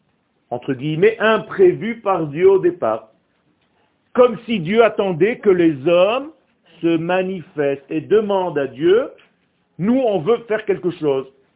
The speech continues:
Pas seulement parce qu'on était impur, parce qu'on veut devenir associé à tes fêtes. Est-ce que tu nous donnes la possibilité de devenir associé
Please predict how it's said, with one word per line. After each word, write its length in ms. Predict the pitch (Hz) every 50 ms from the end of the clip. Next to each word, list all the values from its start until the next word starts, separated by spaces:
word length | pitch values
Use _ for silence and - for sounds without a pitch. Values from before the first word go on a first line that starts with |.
| _ _ _ _ _ _ _ _ _ _ _ _
Pas 160 | - 277 285 - -
seulement 460 | - 226 214 214 202 202 196 196 180 180
parce 200 | 175 160 151 -
qu'on 120 | 165 156
était 240 | 143 143 143 - 147
impur, 580 | 139 135 131 123 127 - 139 147 135 117 104 - - _ _ _ -
parce 160 | 180 175 175 -
qu'on 220 | 175 170 170 147
veut 200 | 143 170 226 233
devenir 800 | 175 170 190 165 147 160 156 156 156 165 170 175 196 220 262 277 - _ _ _ _ -
associé 1300 | 214 233 240 233 - - - - 220 202 190 190 - - - - 190 240 302 294 254 220 226 254 - - _ _ _ _ -
à 80 | 175
tes 200 | 175 180 190 190
fêtes. 380 | 185 - 180 170 165 165 - _ _ _ _ _ _ _ _ _ _ _ _ _ _ _ _ _ _ -
Est-ce 140 | 190 202 202
que 100 | - 240
tu 200 | 226 226 226 214
nous 140 | 214 220 208
donnes 380 | 170 156 226 233 240 233 214 202
la 100 | 185 175
possibilité 840 | 180 - 233 233 226 - 220 208 175 196 190 185 180 - 233 247 226
de 100 | 202 220
devenir 500 | 165 170 175 151 156 160 185 202 202 175
associé 680 | 185 175 180 175 175 - - - 180 208 220 220 220